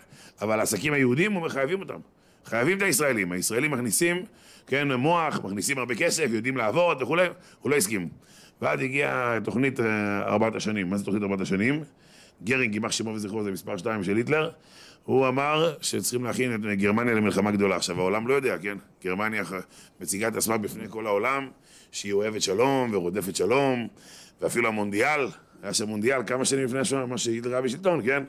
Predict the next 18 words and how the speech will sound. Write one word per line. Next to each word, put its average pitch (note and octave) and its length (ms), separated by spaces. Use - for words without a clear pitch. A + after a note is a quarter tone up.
הנאצים C3 320
בשלטון, A2 500
היה A#2 120
שם C3+ 140
מונדיאל D3+ 360
בברלין, C3 420
מונדיאל D3 360
הכדורגל E3+ 480
בברלין, C3+ 420
עכשיו G2 220
מונדיאל G#2 320
מגיעים A#2 240
מכל B2 220
העולם, C#3+ 300
תראו B2 180
כמה E3 240
הגרמנים C#3+ 400
הצליחו D3+ 560